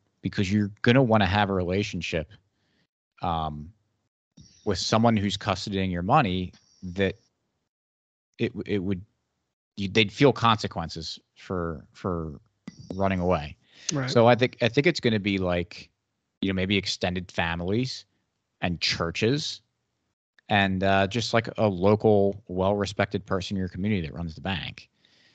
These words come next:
Speaker 1: Um, because if you're a member of the community and people know you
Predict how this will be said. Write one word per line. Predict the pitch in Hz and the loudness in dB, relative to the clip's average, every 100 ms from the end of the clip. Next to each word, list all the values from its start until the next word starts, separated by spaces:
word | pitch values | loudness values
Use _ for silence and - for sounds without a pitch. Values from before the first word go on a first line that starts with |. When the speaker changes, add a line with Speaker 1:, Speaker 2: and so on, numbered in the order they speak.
| _ _ | _ _
Speaker 1:
Um, | 117 95 82 82 | 0 2 2 -4
because | 92 110 98 87 - - - _ _ - _ _ _ _ _ _ _ _ | -2 2 2 0 -4 -8 -14 _ _ -20 _ _ _ _ _ _ _ _
if | - 110 98 | -4 -4 0
you're | 107 131 123 | 2 6 6
a | 104 | 4
member | 110 117 117 107 | 4 4 4 4
of | 101 90 | 4 0
the | |
community | 92 101 98 104 80 67 87 - _ _ _ _ | -6 -4 -2 -2 -2 -8 -14 -16 _ _ _ _
and | - | -8
people | 95 110 101 | -6 -2 -2
know | 90 95 | 2 2
you | 90 69 73 82 | 0 -4 -10 -12